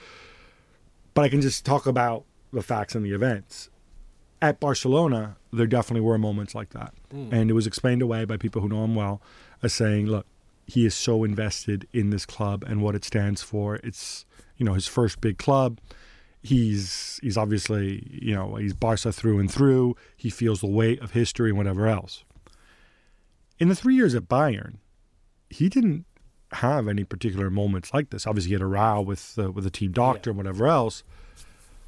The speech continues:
Speaker 1: but he never necessarily got to that sort of dark, dreary place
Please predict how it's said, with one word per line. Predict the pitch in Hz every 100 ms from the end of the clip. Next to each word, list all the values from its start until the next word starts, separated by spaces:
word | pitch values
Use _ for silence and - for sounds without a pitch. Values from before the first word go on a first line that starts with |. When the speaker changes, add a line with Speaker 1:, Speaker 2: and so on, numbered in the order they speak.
| -
Speaker 1:
but | -
he | 143
never | 160 208 156 120 - _ _ _ 123
necessarily | 127 - 120 - - 131 120
got | 110 113 117
to | -
that | 107 110
sort | -
of | 107 90
dark, | 107 107 107
dreary | 104 107 104 95
place | - 113 101 87 -